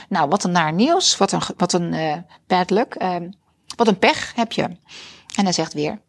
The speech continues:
"Maybe." "The next week, the military arrived to enroll all the able men for war, except for the son. And the villagers said: 'I can't believe how lucky you are.' 'Possibly,' said the farmer."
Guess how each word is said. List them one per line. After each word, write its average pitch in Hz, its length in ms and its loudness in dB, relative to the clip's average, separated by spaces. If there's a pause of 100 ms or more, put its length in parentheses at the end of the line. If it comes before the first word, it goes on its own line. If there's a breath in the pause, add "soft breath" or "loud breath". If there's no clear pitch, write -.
(120)
"Maybe." 208 420 -2 (1120 loud breath)
"The 247 100 4
next 392 280 2
week, 220 300 0
the 208 80 4
military 277 640 2
arrived 240 460 2
to 247 120 -2
enroll 196 500 2
all 311 320 4
the 262 240 2
able 247 160 2
men 226 280 0
for 202 240 -2
war, 180 420 4 (240)
except - 480 -2
for 240 140 -4
the 277 100 -4
son. 175 460 0 (160)
And 196 140 -2
the 185 80 -2
villagers 180 460 -4
said: - 380 -8 (500 loud breath)
'I 370 40 -2
can't 185 240 0
believe 269 520 4
how 202 120 6
lucky 202 240 2
you 165 220 2
are.' 147 240 0 (600 loud breath)
'Possibly,' 247 680 2
said - 260 -4
the 156 80 -8
farmer." 190 420 -8